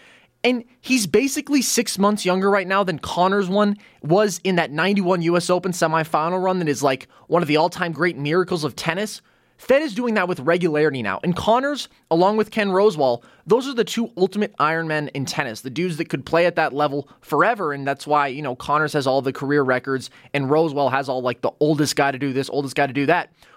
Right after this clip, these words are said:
Well, Fed is now one year away from Rosewall's record for the oldest player in a slam final. And I think that his longevity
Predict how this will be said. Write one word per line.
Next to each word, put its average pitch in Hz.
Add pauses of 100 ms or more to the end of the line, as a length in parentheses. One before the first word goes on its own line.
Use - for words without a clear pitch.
Well, 208 (180)
Fed 269
is 262
now 214
one 185
year 240
away 185
from 180
Rosewall's 156
record 135 (160)
for 170
the 160
oldest 175
player 160
in 151
a 139
slam 143
final. 127
And 190 (920)
I 185
think 247
that 311
his 262
longevity 160